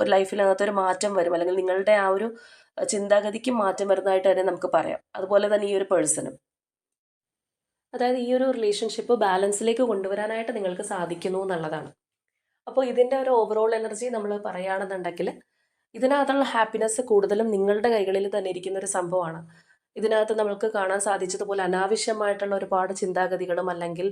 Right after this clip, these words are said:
ആങ്സൈറ്റിയും ഫ്യൂച്ചറിനെ കുറിച്ചുള്ള ആ ഒരു ആലോചനകളും കാരണം നിങ്ങളായിട്ട് തന്നെ ഒരുപാട് ഡിപ്രഷനിലേക്കും കാര്യങ്ങളിലേക്കൊക്കെ പോവാതെ വളരെ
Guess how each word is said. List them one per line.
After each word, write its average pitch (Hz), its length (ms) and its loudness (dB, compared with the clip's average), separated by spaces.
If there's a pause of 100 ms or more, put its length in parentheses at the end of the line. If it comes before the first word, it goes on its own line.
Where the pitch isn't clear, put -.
(520)
ആങ്സൈറ്റിയും 180 640 -4
ഫ്യൂച്ചറിനെ 190 460 0
കുറിച്ചുള്ള 185 380 -2
ആ 175 220 2
ഒരു 180 180 4
ആലോചനകളും 180 580 2
കാരണം 175 300 -2 (360)
നിങ്ങളായിട്ട് 214 460 4
തന്നെ 240 220 0
ഒരുപാട് 202 340 2
ഡിപ്രഷനിലേക്കും 190 640 -2
കാര്യങ്ങളിലേക്കൊക്കെ 185 760 -2
പോവാതെ 170 380 4
വളരെ 202 200 2